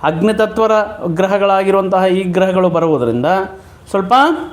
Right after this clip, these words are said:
ಅಗ್ನಿ ಅವಘಡಗಳು ಸಂಭವಿಸುವುದಕ್ಕೆ,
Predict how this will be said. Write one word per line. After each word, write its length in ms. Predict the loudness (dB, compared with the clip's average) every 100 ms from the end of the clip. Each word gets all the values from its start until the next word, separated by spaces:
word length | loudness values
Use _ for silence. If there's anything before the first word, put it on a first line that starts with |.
| -18 -20 -20 -8 -4
ಅಗ್ನಿ 300 | -2 0 0
ಅವಘಡಗಳು 760 | 0 0 2 4 4 4 2
ಸಂಭವಿಸುವುದಕ್ಕೆ, 1300 | 0 -2 0 0 0 0 0 0 0 2 2 -2 -10